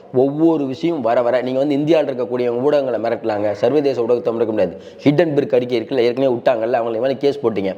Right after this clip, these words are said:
இப்ப மறுபடியும் ஒண்ணு விட போறாங்க அவங்க, நீங்க என்னென்ன தப்பு பண்ணிட்டு இருக்கீங்கன்னு. நீங்கள் வலு இழக்கும் போது உங்களால் பாதிக்கப்பட்ட எல்லாம் ஒண்ணு சேருவாங்க. அந்த வ-, விதம் தான் நடந்துட்டு இருக்குது. ஏற்கனவே கெஜ்ரிவால், கெஜ்ரிவால் கைதுன்னு நாட்டையே ஒரு வழி பண்ணிட்டீங்க.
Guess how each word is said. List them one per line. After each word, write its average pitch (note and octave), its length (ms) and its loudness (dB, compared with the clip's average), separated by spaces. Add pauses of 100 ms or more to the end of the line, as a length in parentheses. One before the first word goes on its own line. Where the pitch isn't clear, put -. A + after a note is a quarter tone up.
(160)
இப்ப B2+ 180 0
மறுபடியும் C#3 460 2
ஒண்ணு A#2+ 60 -2
விட A2 100 -6
போறாங்க F#2+ 180 -4
அவங்க, F2 220 -6 (1120)
நீங்க A2+ 160 6
என்னென்ன A#2+ 220 4
தப்பு B2 240 2
பண்ணிட்டு A2 320 0
இருக்கீங்கன்னு. F#2+ 360 -2 (640)
நீங்கள் G#2+ 300 2
வலு C#3 280 4
இழக்கும் C#3 360 2
போது A2 500 2
உங்களால் A#2 340 0
பாதிக்கப்பட்ட A#2 500 -2
எல்லாம் A2+ 380 0
ஒண்ணு A#2+ 120 0
சேருவாங்க. G#2+ 300 2
அந்த G#2+ 280 -2
வ-, G#2 200 0
விதம் A#2+ 260 0
தான் B2+ 140 0
நடந்துட்டு G#2+ 300 -2
இருக்குது. G2+ 140 0
ஏற்கனவே A#2 540 2
கெஜ்ரிவால், A#2+ 320 2
கெஜ்ரிவால் A#2+ 320 0
கைதுன்னு A2+ 300 0
நாட்டையே A#2 500 2
ஒரு - 0 -
வழி A#2 160 2
பண்ணிட்டீங்க. G#2+ 680 0